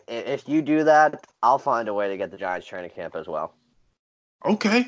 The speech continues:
Speaker 2: okay. We'll do a live show. That'd be, that would actually be a lot of fun. Um,
Speaker 1: That would
Speaker 2: so,
Speaker 1: be,
Speaker 2: yeah.
Speaker 1: yeah.
Speaker 2: Let's get it freaking done.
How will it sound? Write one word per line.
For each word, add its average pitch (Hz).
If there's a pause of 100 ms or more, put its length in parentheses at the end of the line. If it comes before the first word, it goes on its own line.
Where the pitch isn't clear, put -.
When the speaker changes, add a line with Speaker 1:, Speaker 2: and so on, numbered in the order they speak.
Speaker 2:
okay. 180
We'll 139
do 151
a 135
live 113
show. 165
That'd 175
be, 208 (260)
that 175
would 160
actually 156
be 123
a 120
lot 120
of 113
fun. 104 (680)
Um, 90 (180)
Speaker 1:
That 117
would 101
Speaker 2:
so, 98
Speaker 1:
be, 117
Speaker 2:
yeah. 127
Speaker 1:
yeah. 71 (500)
Speaker 2:
Let's -
get 170
it 170
freaking 135
done. 98